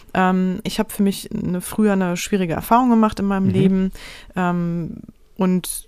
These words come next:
Speaker 1: bin jetzt, hab dadurch vielleicht, ähm, genau, irgendeinen Anteil von mir dann abgespaltet oder halt,
Speaker 2: Mhm.
Speaker 1: ne, dissoziier da in dem
Speaker 2: Mhm.
Speaker 1: Moment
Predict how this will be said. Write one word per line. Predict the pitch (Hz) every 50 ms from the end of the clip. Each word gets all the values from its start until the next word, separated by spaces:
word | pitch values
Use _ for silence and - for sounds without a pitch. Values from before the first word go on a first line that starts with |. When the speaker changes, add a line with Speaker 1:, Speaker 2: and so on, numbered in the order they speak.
| - -
Speaker 1:
bin | - - - - 214 196 185 170 170 - 208 208 208 202
jetzt, | 190 190 196 - - - - - 82 - - -
hab | - 185 202 - -
dadurch | 190 185 180 190 180 - - - - -
vielleicht, | - - 185 175 175 185 180 - -
ähm, | - 165 165 165 165 160 165 170 - -
genau, | 185 170 151 - -
irgendeinen | - 190 185 - 165 170
Anteil | - - 196 190 - 185 175
von | - - 170 170
mir | 175 170 165 165
dann | 160 170 156 156 151
abgespaltet | - 220 - - - 226 - - 214 202 208 202 - 202 185 - -
oder | 170 170 160 160 165
halt, | 117 107 107 120 160 202
Speaker 2:
Mhm. | 175
Speaker 1:
ne, | 190 220 214
dissoziier | 202 196 180 175 175 - 175 - - - - 202 220 240 214
da | 208 208 202 196
in | - - 196 185
dem | 196 190
Speaker 2:
Mhm. | 196 190
Speaker 1:
Moment | 185 185 190 190 -